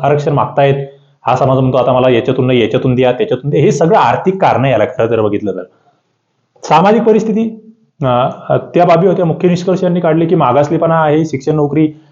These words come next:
त्या ठिकाणी कमी आहे, कृषीतलं उत्पन्न जे आहे ते शिक्षण, प्रशिक्षण ते कमी आहे, अ, त्या बाबी. आणि मग यांनी शिफारशी केल्या गायकवाड आयोगाने की बारा टक्के आरक्षण लागू करावं शिक्षणासाठी, सरकारी नोकरीमध्ये तेरा टक्के आरक्षण द्यावं, दुर्बल घटकासाठी विशेष योजना राबवाव्यात,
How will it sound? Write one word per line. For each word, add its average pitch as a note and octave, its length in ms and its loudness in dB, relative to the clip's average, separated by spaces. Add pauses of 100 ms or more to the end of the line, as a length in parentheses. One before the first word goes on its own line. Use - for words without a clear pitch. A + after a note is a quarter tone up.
(160)
त्या C3 100 0
ठिकाणी C#3 200 2
कमी C3 180 2
आहे, D#3 320 2 (340)
कृषीतलं A#3+ 420 0
उत्पन्न F#3+ 420 2
जे F3 140 2
आहे D#3+ 220 2
ते D#3+ 260 -2
शिक्षण, G#3+ 720 -2
प्रशिक्षण G3 720 0
ते G3 200 2
कमी F3+ 200 2
आहे, E3+ 280 2 (640)
अ, B2 380 0 (220)
त्या E3 100 4
बाबी. G#2+ 200 0 (300)
आणि E3+ 120 0
मग G#3+ 80 2
यांनी G#3+ 200 2
शिफारशी G#3 420 2
केल्या C3+ 240 0
गायकवाड C#3 320 2
आयोगाने B2+ 260 2
की B2+ 60 -2
बारा B2+ 260 2
टक्के B2+ 400 -2 (320)
आरक्षण B2+ 380 0
लागू A#2+ 300 2
करावं A#2+ 260 2
शिक्षणासाठी, A#2+ 680 -2
सरकारी B2+ 340 -2
नोकरीमध्ये B2 400 2
तेरा D3+ 360 2
टक्के C#3+ 160 0
आरक्षण B2+ 320 -2
द्यावं, A#2 440 0 (540)
दुर्बल E3+ 340 2
घटकासाठी D#3+ 420 0
विशेष F3 420 0
योजना D3 480 2
राबवाव्यात, C3 480 2